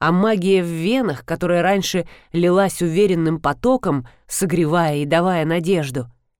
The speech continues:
теперь истончилась и превратилась в едва ощутимый ручеёк. Василиса боялась, что однажды ручеёк станет настолько слабым, что она совершенно перестанет его чувствовать.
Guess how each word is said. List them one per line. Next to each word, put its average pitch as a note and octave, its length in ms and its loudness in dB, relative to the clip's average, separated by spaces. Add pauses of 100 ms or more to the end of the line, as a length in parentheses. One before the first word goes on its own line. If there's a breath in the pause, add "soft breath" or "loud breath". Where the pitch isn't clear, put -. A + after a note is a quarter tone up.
(280)
теперь A#3+ 380 -2
истончилась B3 960 -2 (640)
и A3 100 -2
превратилась B3+ 760 -2
в D#3+ 60 -4
едва G#3 520 -2
ощутимый G3 800 -4
ручеёк. D#3 840 -8 (1500)
Василиса A3 600 0
боялась, G3+ 600 0
что F#3 240 -2
однажды F#3+ 500 -2
ручеёк G#3+ 480 -2
станет A#3 420 -2
настолько G3+ 600 -2
слабым, F#3+ 680 -2 (280 soft breath)
что - 240 0
она A3+ 200 2
совершенно B3 800 2
перестанет A3+ 640 -2
его A3 220 2
чувствовать. D#3 720 -4